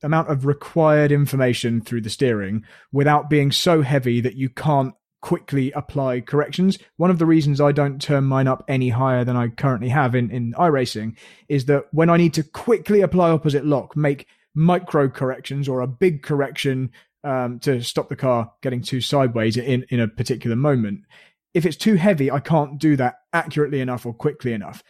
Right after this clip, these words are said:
So I find the balance where I have enough information when I'm loaded up in a corner,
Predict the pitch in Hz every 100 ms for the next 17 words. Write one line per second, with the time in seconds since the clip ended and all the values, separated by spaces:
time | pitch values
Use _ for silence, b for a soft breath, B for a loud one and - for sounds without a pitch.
0 | b - 143 143 - 180 175 147 160 151
1 | 117 110 135 123 123 120 143 180 202 208
2 | 165 160 151 151 147 b b 151 156 147
3 | 143 147 147 147 151 143 139 139 135 131
4 | _ 170 151 123 156 135 107 127